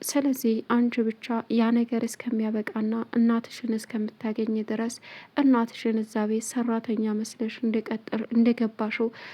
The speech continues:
ሰራተኛ ሆነሽ ትቀጥይና ከብዙ መጥፎ ነገሮች መጠበቅ አለብሽ። ያን ስልሽ የራስሽን ህይወት አደጋ ላይ ጥለሽ ነው ማለት አይደለም። እናም ከዚህ ቀደም ቃል መርዝ ልታጠጣሽ ነው ሻውን የደፋሁት።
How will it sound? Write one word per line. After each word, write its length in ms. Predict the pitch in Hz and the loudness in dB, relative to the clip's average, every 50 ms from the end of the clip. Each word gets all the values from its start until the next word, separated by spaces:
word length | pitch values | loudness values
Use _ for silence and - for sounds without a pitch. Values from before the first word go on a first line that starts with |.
| - - - | -20 -18 -4
ሰራተኛ 520 | - 277 262 247 226 220 - 226 214 214 214 220 | -2 0 2 2 0 0 0 -2 0 0 0 0
ሆነሽ 300 | 226 226 214 226 226 - | 0 0 0 -2 -4 -8
ትቀጥይና 640 | - - - - 220 220 - - - 226 220 220 220 233 226 240 - - - _ _ - | -14 -12 -6 -4 -4 -4 -6 -4 -2 -2 0 0 0 -2 -2 -4 -8 -16 -20 _ _ -6
ከብዙ 440 | - 247 240 240 240 240 220 - - 226 226 226 240 | -2 0 2 2 2 2 0 0 0 0 0 2 2
መጥፎ 380 | 240 226 214 - - - 233 220 | 0 0 -2 -4 -6 -4 -2 -2
ነገሮች 480 | 226 214 214 - 214 214 214 220 - - - | -2 -2 -4 -4 -4 -2 -2 -4 -6 -4 -2
መጠበቅ 480 | 240 233 233 - 226 - - - 226 226 - | -2 -2 0 -2 -8 -10 -6 -8 -8 -4 -4
አለብሽ። 500 | 220 214 220 214 214 214 - - 233 - - - - - - - - - | -2 0 2 0 0 -2 -4 -8 -8 -8 -10 -14 -18 -18 -18 -10 0 2
ያን 260 | 208 196 185 185 202 | 4 4 4 2 0
ስልሽ 320 | - - 220 - 233 - - | -4 -6 -6 -6 -6 -6 -2
የራስሽን 560 | - 233 226 233 233 233 - - - 226 220 | -2 0 0 0 -2 -2 -6 -4 -4 -4 -4
ህይወት 300 | 233 - 220 220 220 220 240 | -2 0 0 0 0 0 -2
አደጋ 380 | 220 214 226 214 214 226 214 | -4 -2 -2 -4 -2 -2 -2
ላይ 140 | 214 214 214 214 | 0 -2 -2 -4
ጥለሽ 300 | - 220 220 220 226 - - | -4 -4 -4 -2 -4 -2 -2
ነው 140 | 226 220 214 | -2 0 0
ማለት 340 | 214 214 214 214 220 - | 0 0 0 -2 -4 -2
አይደለም። 440 | - 220 220 226 214 214 214 220 - - - - - - - - - - | -4 -4 -2 -2 -2 -2 -2 -4 -6 -8 -16 -18 -18 -16 -16 -18 -4 6
እናም 300 | 311 302 262 226 220 220 233 | 8 10 10 10 8 4 0
ከዚህ 340 | 233 - 247 226 - 233 233 | 0 0 -2 0 0 0 0
ቀደም 360 | - 226 220 - - 220 214 - 233 - | 0 -2 -2 -2 -2 -2 -2 -2 -2 -2
ቃል 300 | - - 226 214 220 220 226 - - - - - - - - - - _ _ | 0 2 2 2 2 2 0 -2 -6 -14 -20 -20 -20 -20 -20 -20 -20 _ _
መርዝ 260 | 214 208 226 226 - - | 4 4 4 4 4 2
ልታጠጣሽ 760 | 240 247 233 - - 226 214 214 - 226 220 - - 220 214 - - | 4 4 2 0 -2 -4 -4 -4 -4 -8 -8 -4 -4 -2 0 2 0
ነው 140 | 233 214 226 262 | 0 0 0 -2
ሻውን 360 | - - - 247 226 226 226 214 | -6 -4 0 2 2 2 2 2
የደፋሁት። 580 | 214 214 220 220 - - - 226 214 214 220 | 0 -2 -4 -6 -8 -6 -4 -4 -4 -4 -6